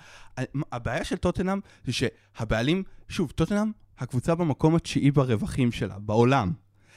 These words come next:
יש לה את האצטדיון של, לדעת הרבה מומחים וזהו, האצטדיון הכי טוב בעולם. יש את ה-, ה-, דרך אגב, כל מיני דבר, עכשיו היה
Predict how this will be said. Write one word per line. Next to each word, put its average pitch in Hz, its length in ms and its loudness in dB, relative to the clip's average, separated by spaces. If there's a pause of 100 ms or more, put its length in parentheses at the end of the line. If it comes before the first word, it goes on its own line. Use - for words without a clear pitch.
(180)
יש 139 140 0
לה 190 140 4
את - 160 -2
האצטדיון 131 760 4
של, 127 240 2 (100)
לדעת 123 600 0
הרבה 104 360 0
מומחים 117 480 2
וזהו, 127 260 0
האצטדיון 117 360 -4
הכי 214 240 -4
טוב 110 260 0
בעולם. 104 360 0 (420)
יש 113 220 -2
את - 140 -4
ה-, 110 160 2 (500)
ה-, 110 140 0 (180)
דרך 147 260 0
אגב, 151 260 6
כל 143 140 4
מיני 151 200 4
דבר, 135 240 0
עכשיו 170 340 0
היה 165 160 4